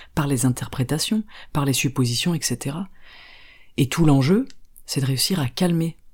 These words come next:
les choses à l'intérieur. Mais en fait, il y a que nous qui pouvons calmer notre intérieur. C'est ça aussi qui est dur. C'est que c'est un travail de tous les jours dans la vie quotidienne,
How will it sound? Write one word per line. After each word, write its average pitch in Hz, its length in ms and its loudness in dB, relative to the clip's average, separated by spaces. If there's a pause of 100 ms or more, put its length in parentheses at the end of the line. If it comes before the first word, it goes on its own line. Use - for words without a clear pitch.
les 131 100 0
choses 170 380 -4
à 131 80 2
l'intérieur. 135 720 0
Mais 127 160 4
en 123 80 4
fait, 208 220 2
il - 40 0
y 127 40 4
a - 20 4
que 139 160 -2
nous 185 180 6
qui - 160 -4
pouvons 135 320 0
calmer 139 400 2
notre 139 320 0
intérieur. 120 640 -4 (400)
C'est - 140 -4
ça 240 160 2
aussi 185 280 2
qui - 140 -2
est 123 40 0
dur. 123 340 -2 (360)
C'est - 180 2
que - 60 0
c'est 208 100 2
un 185 100 4
travail 156 520 0 (220)
de 139 140 2
tous 156 160 -2
les 151 120 6
jours 147 260 2
dans 127 100 2
la 127 80 2
vie 123 140 0
quotidienne, 135 640 0